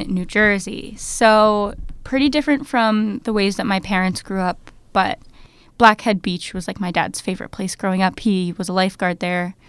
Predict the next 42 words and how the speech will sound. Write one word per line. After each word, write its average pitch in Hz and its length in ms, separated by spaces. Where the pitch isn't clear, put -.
They 214 100
call 208 160
them 196 140
surf 175 320
lifesavers. - 580
They - 120
don't - 160
call - 160
them 202 180
lifeguards. 190 580
Not 196 280
sure 208 180
why. 185 240
So 240 260
getting 233 280
to 247 100
see 226 180
kind 220 240
of 214 120
that 196 280
and 202 220
to, 214 80
like, 185 240
eat 185 280
on 190 200
that 185 200
beach 185 300
and, 190 120
like, 185 400
be 202 120
like, 202 180
"Oh, 359 220
haha, 320 340
this 220 220
is 233 120
how 208 240
he 220 140
grew 220 220
up," - 280
was 190 160
really 190 220
fun. 180 320